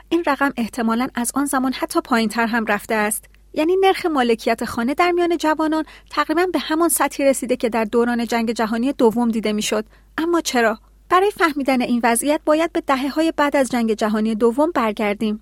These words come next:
استرالیا بعد از جنگ وارد دوره‌ای از ساخت و ساز گسترده و رونق اقتصادی شد. دولت مجموعه‌ای از سیاست‌ها را اجرا کرد تا مردم بتوانند کار پیدا کنند، زندگی باثباتی داشته باشند و صاحب خانه شوند،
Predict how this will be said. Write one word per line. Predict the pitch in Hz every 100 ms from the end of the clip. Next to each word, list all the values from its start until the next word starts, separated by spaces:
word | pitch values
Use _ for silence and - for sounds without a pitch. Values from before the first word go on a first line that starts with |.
| _ -
استرالیا | 277 285 294 294 370 427
بعد | 339 294
از | 269
جنگ | 285 285
وارد | 254 262 277
دوره‌ای | 330 294 277 269
از | 247
ساخت | - 226 -
و |
ساز | - 220
گسترده | 220 226 220 233 226 302
و |
رونق | 311 269 233 240
اقتصادی | 254 226 - 233 214 208
شد. | 233 220 220 - - _ -
دولت | 226 220 220
مجموعه‌ای | 226 208 226 226
از | 226
سیاست‌ها | 214 226 220 214 -
را | 370
اجرا | 330 302 302
کرد | - 285
تا | -
مردم | 226 220 226 240
بتوانند | 240 240 233 233 220
کار | 311 320
پیدا | 311 294
کنند، | 285 294 277 277 - - -
زندگی | 320 302 320 392
باثباتی | 269 254 247 262 254
داشته | 254 - 240
باشند | 240 254
و | 233
صاحب | - 214 226
خانه | 233 220
شوند، | - 220 220 220